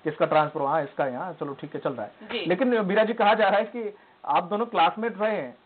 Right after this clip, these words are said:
Speaker 1: और अब आमने सामने कि भाई कौन रायपुर से सीएमएचओ पद की, अ, कुर्सी देगा, कौन बैठेगा, तो इसमें क्या आप सिर्फ इसका इंतजार कर रही हैं कि आपको यहाँ पर बैठाया है? क्योंकि आपके साथ भी वही हो जाएगा,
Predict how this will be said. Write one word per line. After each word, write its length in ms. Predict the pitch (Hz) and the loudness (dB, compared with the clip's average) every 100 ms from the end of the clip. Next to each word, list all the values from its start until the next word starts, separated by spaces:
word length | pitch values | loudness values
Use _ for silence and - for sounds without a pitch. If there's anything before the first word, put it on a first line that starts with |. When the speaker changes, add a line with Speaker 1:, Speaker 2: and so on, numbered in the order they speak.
| _ _ _ | _ _ _
Speaker 1:
और 120 | 160 | 2
अब 400 | 180 185 175 185 180 | 2 2 0 0 2
आमने 300 | 165 214 214 | 0 0 0
सामने 440 | 214 202 233 220 | 0 0 -2 -4
कि 140 | 202 | -4
भाई 220 | 208 214 208 | -2 -2 -2
कौन 300 | - 185 220 | 0 0 0
रायपुर 460 | 208 180 175 180 202 | 0 2 2 0 -6
से 100 | 208 | -8
सीएमएचओ 420 | 196 185 196 214 | -8 -6 -4 -4
पद 220 | 190 170 202 | -4 -6 -8
की, 220 | 202 185 | -6 -2
अ, 140 | 180 | -2
कुर्सी 300 | 170 180 190 | -2 -4 -4
देगा, 320 | 196 175 180 | -2 0 2
कौन 360 | 185 185 185 185 | 0 0 0 2
बैठेगा, 580 | 160 156 190 180 165 - - - - | 0 0 -2 2 2 2 -14 -20 -2
तो 100 | 220 | -2
इसमें 520 | 214 185 240 262 247 | -2 -2 4 4 4
क्या 200 | 190 233 | 0 2
आप 320 | 233 - 202 208 | 4 4 2 2
सिर्फ 200 | 254 240 | -4 -6
इसका 320 | 233 254 247 | -4 -2 0
इंतजार 460 | 202 180 170 185 | -2 0 4 4
कर 160 | 214 233 | 4 0
रही 200 | 233 233 | 0 -2
हैं 140 | 254 | -6
कि 240 | 240 - 220 | -8 -14 -2
आपको 320 | - 220 - 214 | 0 0 2 2
यहाँ 120 | 196 | 2
पर 80 | 208 | 2
बैठाया 320 | 175 175 196 | 0 2 0
है? 100 | 226 | 0
क्योंकि 200 | 240 220 | -2 2
आपके 260 | 196 190 | 2 2
साथ 160 | 262 262 | 2 2
भी 120 | 233 | 2
वही 160 | 262 262 | 0 2
हो 120 | 254 | 2
जाएगा, 360 | 233 220 208 | 2 0 -2